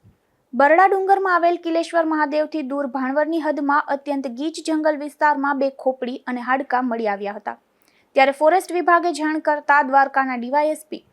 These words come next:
ડોક્ટર હાર્દિક પ્રજાપતિ પોલીસ સ્ટાફ સાથે ત્યાં દોડી ગયા હતા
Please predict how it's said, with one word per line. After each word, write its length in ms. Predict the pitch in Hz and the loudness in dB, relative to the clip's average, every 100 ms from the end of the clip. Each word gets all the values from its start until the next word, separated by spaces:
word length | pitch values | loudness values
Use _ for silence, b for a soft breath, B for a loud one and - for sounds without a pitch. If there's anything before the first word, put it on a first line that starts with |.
| _ | _
ડોક્ટર 400 | 220 254 262 262 247 | 2 2 4 -2 2
હાર્દિક 400 | 254 262 330 - | 0 0 -4 0
પ્રજાપતિ 600 | 302 302 330 320 294 285 277 | 0 2 2 0 -2 -6 0
પોલીસ 320 | 277 302 339 | 0 2 -2
સ્ટાફ 280 | - 339 339 | 0 0 2
સાથે 320 | 302 294 294 | 2 2 0
ત્યાં 280 | 269 277 254 | -4 -4 0
દોડી 200 | 254 269 | 0 0
ગયા 260 | 208 196 | -2 -2
હતા 200 | 220 226 | -4 -8